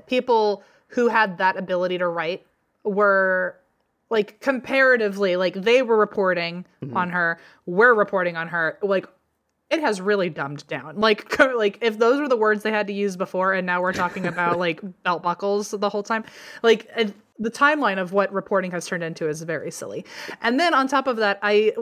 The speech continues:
Speaker 1: really wish that somebody from back then could time travel to now just to, like,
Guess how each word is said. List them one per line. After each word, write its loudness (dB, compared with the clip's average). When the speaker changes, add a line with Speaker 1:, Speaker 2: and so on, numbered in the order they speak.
Speaker 1:
really 0
wish -2
that -6
somebody -4
from -4
back -4
then -6
could -2
time -4
travel -2
to -8
now -4
just -10
to, -4
like, -4